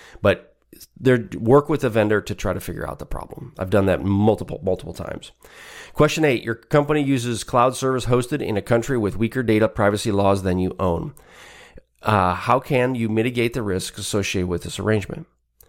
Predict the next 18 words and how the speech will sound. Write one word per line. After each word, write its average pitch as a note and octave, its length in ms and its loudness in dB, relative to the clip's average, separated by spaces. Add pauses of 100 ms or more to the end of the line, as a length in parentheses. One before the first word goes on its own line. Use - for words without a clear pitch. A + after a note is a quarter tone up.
(180)
So - 100 -4
your G2+ 80 4
company B2 320 2
uses C3+ 320 -2
cloud A#2+ 320 2
services A#2+ 580 -4
hosted A#2 280 0
in C#3 100 2
a D3 60 0
country G#2+ 340 -2
with F#2+ 220 -4
weaker A2 240 -4
data G#2 220 0
privacy F#2 640 -2 (180)
so-, - 380 -4 (220)
dra-, E2+ 180 0
privacy A2 400 0
laws D2+ 380 -4